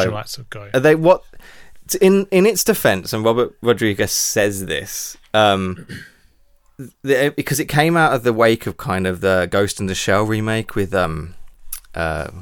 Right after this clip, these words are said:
Speaker 2: what's her name, Scarlett Johansson doing the lead, and
Speaker 1: Yeah.
Speaker 2: that was very much whitewashing 'cause it's a, you know, it's a manga that's set in Japan.
Speaker 1: Didn't they alter her eyes as well in that?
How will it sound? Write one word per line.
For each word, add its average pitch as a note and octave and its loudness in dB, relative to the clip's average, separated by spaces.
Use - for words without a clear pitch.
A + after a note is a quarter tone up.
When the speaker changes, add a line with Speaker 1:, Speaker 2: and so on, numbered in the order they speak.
Speaker 2:
what's - -8
her A2 -4
name, F2+ -4
Scarlett G2+ 0
Johansson G2+ -6
doing G2+ -2
the G#2 -4
lead, G#2+ 0
and F#2+ -4
Speaker 1:
Yeah. A#2 -8
Speaker 2:
that G#2 2
was G2+ -2
very F#2+ 4
much G2 -2
whitewashing A#2 -2
'cause - -14
it's - -10
a, F#2 -4
you G#2+ -6
know, F#2 -4
it's - -10
a F#2+ -6
manga F#2 -6
that's - -14
set - -4
in F#2 -8
Japan. G#2 -2
Speaker 1:
Didn't C4+ -2
they C#4 0
alter C4+ 0
her A#3 4
eyes F#3+ 6
as G#2+ -8
well B2 -2
in G2+ -8
that? G2+ -14